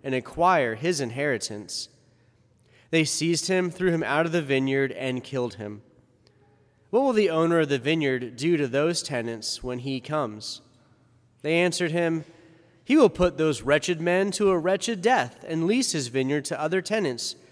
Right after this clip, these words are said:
who will give him the produce at the proper times." Jesus said to them, "Did you never read in the Scriptures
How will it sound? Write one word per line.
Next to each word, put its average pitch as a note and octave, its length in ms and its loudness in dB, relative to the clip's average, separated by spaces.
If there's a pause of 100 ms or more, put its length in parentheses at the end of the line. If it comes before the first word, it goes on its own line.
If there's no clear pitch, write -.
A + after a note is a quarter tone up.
(180)
who G3 100 -4
will G3 140 8
give G#3 240 0
him F3 100 0
the C3+ 100 2
produce G3+ 460 2
at D3+ 140 -2
the A#2 80 -2
proper F3+ 420 0
times." A2+ 600 -4 (960)
Jesus C#3 260 -4
said E3+ 220 2
to D3+ 60 -2
them, A#2 420 0 (680)
"Did B2+ 240 -6
you D3+ 260 2
never D#3+ 320 0
read C3 300 -2
in C3+ 120 -2
the A#2+ 60 -4
Scriptures D3 760 -6